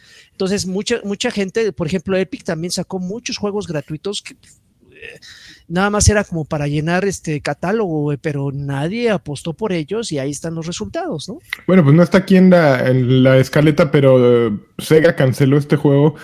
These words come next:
Speaker 2: ¿Se acuerdan el último, uno de los últimos PlayStation Directs que empezaba con Jainas, este juego de Sega,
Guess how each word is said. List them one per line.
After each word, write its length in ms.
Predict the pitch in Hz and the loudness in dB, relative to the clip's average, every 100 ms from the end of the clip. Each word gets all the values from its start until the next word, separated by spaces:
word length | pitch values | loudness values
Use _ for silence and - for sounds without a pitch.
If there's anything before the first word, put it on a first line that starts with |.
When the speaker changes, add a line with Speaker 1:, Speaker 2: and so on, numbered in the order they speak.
| - - | -20 -8
Speaker 2:
¿Se 120 | - | -4
acuerdan 380 | 143 175 185 190 | 2 4 6 6
el 140 | 165 | 6
último, 600 | 156 165 175 156 135 123 - | 4 2 2 2 0 0 -2
uno 180 | 160 190 | 2 4
de 60 | |
los 140 | 151 147 | 4 4
últimos 380 | 156 156 147 - | 2 0 0 0
PlayStation 1400 | 139 139 - 143 135 147 139 135 127 120 110 104 95 87 _ _ _ - | 0 0 0 -2 0 -2 -2 0 -2 -2 -2 -2 -6 -10 _ _ _ -2
Directs 580 | 123 120 131 135 - - - - - _ | 2 4 2 -2 -16 -20 -20 -20 -20 _
que 140 | - 127 | 0 0
empezaba 560 | 120 120 139 139 - | 2 2 4 4 0
con 160 | 123 117 | -2 -2
Jainas, 600 | 107 131 139 147 123 - | 0 4 4 4 2 0
este 200 | 135 139 | 0 0
juego 300 | 139 143 143 | 2 2 2
de 120 | 123 | 2
Sega, 460 | - 151 131 143 | 2 2 4 0